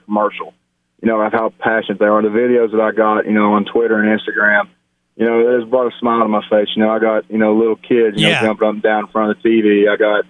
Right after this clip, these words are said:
Speaker 1: you know, you know, fifty-year-old men jumping up in front of down the T V. It doesn't matter, you know, like, like when the, uh, in the U G A promo we cut, it doesn't matter what, how old you are.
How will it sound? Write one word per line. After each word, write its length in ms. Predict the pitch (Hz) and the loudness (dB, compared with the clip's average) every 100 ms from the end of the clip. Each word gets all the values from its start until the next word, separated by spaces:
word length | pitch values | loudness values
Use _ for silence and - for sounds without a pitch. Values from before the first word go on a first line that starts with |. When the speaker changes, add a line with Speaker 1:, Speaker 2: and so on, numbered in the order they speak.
| _ _ _ _ - | _ _ _ _ -4
Speaker 1:
you 100 | 110 | -2
know, 320 | 107 104 101 - | 2 0 -2 -2
you 80 | 107 | -2
know, 100 | 104 | -2
fifty-year-old 460 | 131 123 120 120 117 | -4 -2 0 0 2
men 260 | 123 120 110 | 2 0 0
jumping 240 | 110 107 | -2 -2
up 60 | 107 | -2
in 60 | |
front 160 | 98 107 | -2 -2
of 60 | 107 | 0
down 220 | 104 101 | 0 0
the 60 | |
T 160 | 110 107 | 0 2
V. 320 | 104 104 101 - _ _ | 2 2 -2 -8 _ _
It 80 | 123 | -4
doesn't 300 | 127 135 127 | -2 -2 0
matter, 320 | 131 143 117 | 2 2 2
you 120 | 110 110 | 0 0
know, 120 | 113 | 0
like, 140 | 117 - _ | 0 -4 _
like 220 | 113 113 | -2 0
when 300 | 110 113 110 | 0 2 2
the, 200 | 110 110 | 2 2
uh, 280 | 110 107 110 | 2 2 2
in 80 | 110 | 2
the 60 | |
U 120 | 113 117 | 2 2
G 160 | 110 | 0
A 160 | 120 117 | 0 0
promo 380 | - 104 104 104 | 0 0 2 2
we 100 | 101 | 0
cut, 400 | - 104 104 107 | -2 0 0 -2
it 80 | |
doesn't 300 | 110 120 117 | -2 -2 0
matter 240 | 120 127 113 | 0 0 2
what, 200 | 107 101 | 4 4
how 200 | 107 104 | 2 2
old 120 | 101 | 0
you 140 | 101 | 0
are. 220 | 107 104 | 0 0